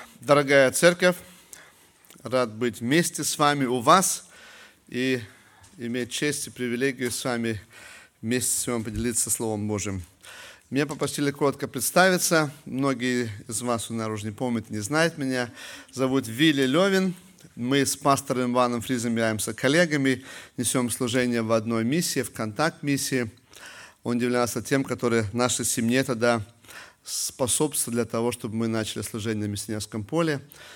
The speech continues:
И вот уже в этом году будет двадцать лет, как мы совместно несем служение. Начиналось тоже с русского служения в Винсдорфе, и вот потом у нас было служение в Украине. Сегодня наше служение является ответственностью за миссионеров, которые несут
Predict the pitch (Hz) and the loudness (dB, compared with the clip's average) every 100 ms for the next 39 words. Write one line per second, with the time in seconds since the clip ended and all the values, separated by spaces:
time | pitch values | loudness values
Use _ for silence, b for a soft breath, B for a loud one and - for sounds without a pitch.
0 | B B 117 113 113 107 113 104 110 107 | B B -4 -4 -2 0 2 0 -4 -4
1 | 110 113 107 104 107 117 117 110 123 127 | -4 -4 -4 -4 0 -2 -2 -6 -4 -6
2 | - 107 110 110 107 - B B B B | -6 -8 -4 -4 -4 -8 B B B B
3 | - 120 107 117 123 - 110 104 - 104 | -6 -4 -2 -2 -2 -4 -6 -6 -6 -8
4 | 95 107 101 143 147 131 110 - B B | -8 -8 -2 -2 0 -2 -6 -14 B B
5 | B B - 113 - 113 110 104 - 113 | B B -8 -6 -4 -2 -2 -4 -6 -6
6 | 104 - 107 - 110 104 110 104 113 107 | -6 -6 -8 -8 -8 -6 -8 -4 -2 -2
7 | 98 104 101 110 170 156 - 131 104 _ | -4 -6 -6 -2 -2 -2 -6 -8 -8 _
8 | 110 104 104 - 107 107 101 92 101 - | -10 -8 -8 -10 -10 -6 -6 -6 -8 -8
9 | 104 107 104 101 113 120 160 151 139 - | -6 -4 -4 -4 -2 0 2 0 -4 -10
10 | B B B B B B - - 120 135 | B B B B B B -12 -4 0 2
11 | 131 127 113 101 - 123 131 131 - 117 | 4 2 0 -6 -2 0 0 -2 -4 -2
12 | 131 127 120 104 - - 110 110 113 113 | 0 2 0 -2 -8 -16 -10 -6 0 0
13 | 110 107 95 139 147 - 120 117 107 110 | 0 -4 0 0 0 -2 -6 -6 -6 -4
14 | 113 - 120 170 156 - 113 113 110 113 | -4 -4 -2 -2 -2 -8 -6 -4 -4 -4
15 | 113 | -8